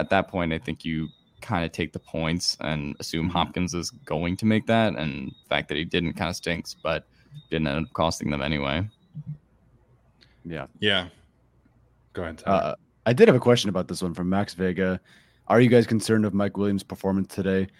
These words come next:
Speaker 2: Out of curiosity, did, did they mention anything on the broadcast about him being hurt or banged up at all?"
Speaker 3: No. No.
Speaker 2: There was whatever Herbert was trying to do on that sort of bootleg deep over or whatever it was supposed to be, the post route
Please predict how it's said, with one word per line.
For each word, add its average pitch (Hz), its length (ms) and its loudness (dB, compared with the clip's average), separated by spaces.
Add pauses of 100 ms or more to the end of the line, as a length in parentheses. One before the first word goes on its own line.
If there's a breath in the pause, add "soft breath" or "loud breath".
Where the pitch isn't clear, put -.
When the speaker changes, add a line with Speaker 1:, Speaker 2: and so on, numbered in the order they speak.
(240 soft breath)
Speaker 2:
Out 127 140 8
of 185 140 2
curiosity, 107 600 2
did, 92 180 -4
did 113 120 2
they 131 80 4
mention 113 300 2
anything 101 320 -2
on 98 80 -2
the 92 60 -4
broadcast 90 500 -4
about 78 240 -6
him 87 300 -6
being 82 260 -6
hurt 85 400 -4
or 80 80 -10
banged 80 300 -8
up 87 160 -6
at 95 60 -4
all?" 101 240 -2 (340)
Speaker 3:
No. 92 240 -4 (480)
No. 92 200 -4
Speaker 2:
There 127 160 6
was 127 460 6 (480)
whatever 156 640 6
Herbert 117 260 2
was 104 120 0
trying 104 180 0
to 101 80 0
do 95 560 0 (160)
on 90 420 -4
that 87 400 -6 (320)
sort 101 200 -4
of 90 140 -4
bootleg 90 640 -2
deep 95 220 -4
over 90 260 0
or 85 80 -4
whatever 87 200 -2
it 85 40 -4
was 85 80 -8
supposed 87 200 -8
to - 60 -20
be, 87 280 -4
the 80 120 -12
post 87 320 -4
route 85 300 -4